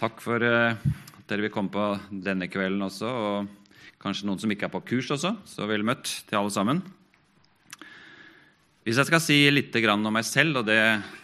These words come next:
kan kanskje være lurt sånn, eh, første timen jeg skal ha. Jeg skal jo ha noen forskjellige timer her, så da skal jeg ikke gjenta det hver time,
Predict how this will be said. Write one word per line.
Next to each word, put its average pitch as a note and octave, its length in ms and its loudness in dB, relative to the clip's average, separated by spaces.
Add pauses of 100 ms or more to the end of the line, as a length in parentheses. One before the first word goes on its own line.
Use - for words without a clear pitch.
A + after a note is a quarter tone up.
(120)
kan - 160 -10
kanskje G2 320 -6
være G2 160 0
lurt G#2 240 -4
sånn, G2+ 320 -2
eh, G#2 240 0
første - 480 -4
timen G2+ 300 0
jeg - 100 -14
skal G2+ 160 -2
ha. F#3 140 2 (500)
Jeg F#2+ 140 -10
skal F2+ 180 -6
jo F#2+ 120 -4 (360)
ha F2+ 160 -6
noen F2+ 160 -8
forskjellige G2 460 -8
timer G2+ 180 -4
her, C#3+ 80 -4
så F#2+ 300 -6 (480)
da F2+ 100 -10
skal G2 160 -2
jeg F#2 60 -2
ikke G2+ 160 -2
gjenta F#2 420 0
det F#2 160 0
hver F2 160 -2
time, F#2 220 -6